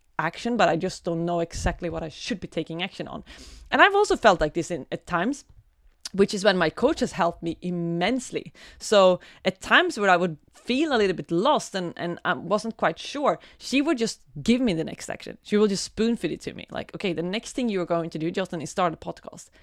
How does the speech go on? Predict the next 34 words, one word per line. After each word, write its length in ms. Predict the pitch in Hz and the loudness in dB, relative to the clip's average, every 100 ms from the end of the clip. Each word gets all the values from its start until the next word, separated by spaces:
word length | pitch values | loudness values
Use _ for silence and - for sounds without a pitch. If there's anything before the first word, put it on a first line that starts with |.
| _ - | _ -6
The 80 | 165 | -2
next 340 | 170 220 - | 0 -2 -4
thing 160 | 269 247 | -2 0
you're 180 | 190 | 0
going 260 | 175 175 170 | 2 2 2
to 80 | 165 | -2
do 140 | 165 | -4
is 140 | 151 - | -6 -10
to 60 | |
start 280 | 156 180 180 | -4 -2 0
a 40 | |
group 200 | 165 175 | 0 -4
coaching 280 | - 147 156 | -4 -6 -8
program." 300 | - 143 - | -8 -8 -6
And 80 | 202 | -4
then 80 | 220 | -2
it's 120 | 214 | -2
like, 120 | 185 | -2
"Okay, 280 | 311 269 - _ | 2 2 0 _
yeah, 180 | - 226 - | 8 8 6
cool." 280 | - 220 160 - - - _ - | 0 0 0 -6 -20 -20 _ 4
Um, 380 | 208 196 185 214 _ _ - | 8 8 4 -4 _ _ -8
but 140 | 190 220 | -2 -2
it 100 | - | 0
can 100 | 240 | -2
be 100 | 233 | 0
really 260 | 240 320 | 0 -2
helpful 460 | 220 196 254 - 262 | -2 -2 -2 -4 -6
to 120 | 214 | -6
have 220 | 165 220 | -2 -2
someone 460 | 220 254 208 180 170 | -2 -6 -4 -4 -4
there 320 | 170 196 254 - _ _ _ | -2 -2 -4 -8 _ _ _
who 180 | 220 208 | 0 2
has 240 | 214 | 2